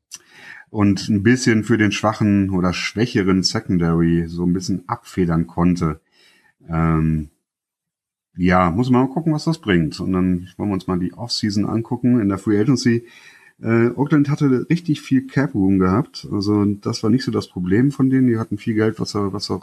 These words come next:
rausschmeißen konnten. Haben dann aber schlussendlich aber nicht so viel Geld ausgegeben. Was zum einen einfach daran lag, dass, äh,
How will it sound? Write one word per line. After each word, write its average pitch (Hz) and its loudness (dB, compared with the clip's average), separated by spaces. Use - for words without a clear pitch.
rausschmeißen 98 -4
konnten. 101 -2
Haben 117 2
dann 110 0
aber 110 -2
schlussendlich 107 -4
aber 98 0
nicht 110 2
so 131 2
viel 131 2
Geld 131 2
ausgegeben. 131 2
Was 95 -8
zum 95 -4
einen 92 0
einfach 90 -6
daran 92 -4
lag, 101 -2
dass, 87 -2
äh, 82 0